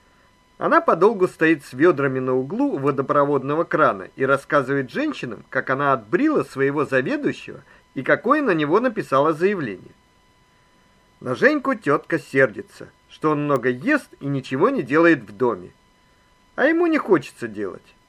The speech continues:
Он встанет утром, поест, что ему оставили, и идёт к ребятам. Весь день он на улице или у соседей. Тётя Паша его кормит, когда он заходит. Перед тем, как тётки вернутся с работы, Женька идёт домой и садится за уроки.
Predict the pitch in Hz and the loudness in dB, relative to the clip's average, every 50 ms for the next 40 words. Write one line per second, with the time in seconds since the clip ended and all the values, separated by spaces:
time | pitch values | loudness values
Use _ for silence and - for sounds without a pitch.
0 | _ _ _ _ _ _ _ - 180 214 214 - - - 311 330 302 277 196 139 | _ _ _ _ _ _ _ -4 -2 -2 -4 -8 -2 2 2 2 4 2 0 0
1 | 139 139 123 - - 110 107 107 - 214 254 262 302 320 285 - - - 170 151 | -2 -4 -6 -6 -8 -10 -6 0 0 2 2 2 2 0 0 -2 -2 0 2 2
2 | 147 147 147 147 143 135 - - 151 123 117 110 107 107 107 - _ 254 277 285 | 2 2 2 2 2 0 0 -2 -2 0 0 -2 -4 -8 -10 -10 _ -2 -2 0
3 | 269 208 254 254 254 - - 160 131 117 104 120 117 113 - 113 107 110 _ _ | 2 4 4 4 4 2 -2 -2 -2 0 0 0 0 -2 -4 -8 -12 -14 _ _
4 | _ _ _ _ _ _ _ _ _ _ _ _ - 190 277 302 247 196 190 262 | _ _ _ _ _ _ _ _ _ _ _ _ -2 0 2 2 2 0 -2 -2
5 | 254 233 226 220 208 214 220 226 269 311 285 233 - - - 135 127 - - 202 | 0 0 0 0 2 2 2 4 4 4 4 2 2 0 -2 -6 -6 -4 -4 -4
6 | 233 254 269 254 240 - 247 240 - - - 117 101 92 - - - _ _ _ | -2 -2 -2 -2 0 0 0 0 0 -4 -10 -12 -12 -12 -16 -20 -20 _ _ _
7 | _ _ _ _ _ _ _ _ _ _ _ - 311 330 - 254 - - 220 226 | _ _ _ _ _ _ _ _ _ _ _ -2 -2 2 2 0 2 4 2 2
8 | 214 - 190 170 156 147 143 - - 208 208 202 196 190 - - - 175 165 170 | 2 2 2 2 2 0 -4 0 4 4 4 4 4 0 -2 0 0 2 4 4
9 | 165 165 160 143 160 165 - - 151 147 139 139 135 - _ _ _ _ _ _ | 2 2 0 -2 -2 -4 -4 -4 -6 -6 -4 -6 -8 -10 _ _ _ _ _ _
10 | _ _ _ _ - 139 151 165 156 - 196 190 185 180 196 185 - - - 190 | _ _ _ _ -2 0 0 0 2 4 4 4 6 6 4 2 4 4 2 2
11 | 190 - - 185 185 185 180 185 185 180 185 - 170 - - 170 180 190 247 302 | 2 2 4 4 4 6 6 4 0 0 -2 -6 -6 0 4 4 4 4 2 -2
12 | - - 123 104 101 127 202 262 262 - 214 165 151 139 156 143 131 139 139 147 | -4 -4 -6 -6 -2 -2 -2 -2 0 0 0 0 2 0 -2 -2 0 0 0 2
13 | 185 269 302 269 202 - 143 120 120 147 170 - - 180 160 143 160 165 160 143 | 2 0 -2 -2 -2 -4 -4 -2 0 -2 -2 -2 -4 -8 -4 0 0 0 0 0
14 | 120 - - - _ - | -4 -6 -10 -14 _ -20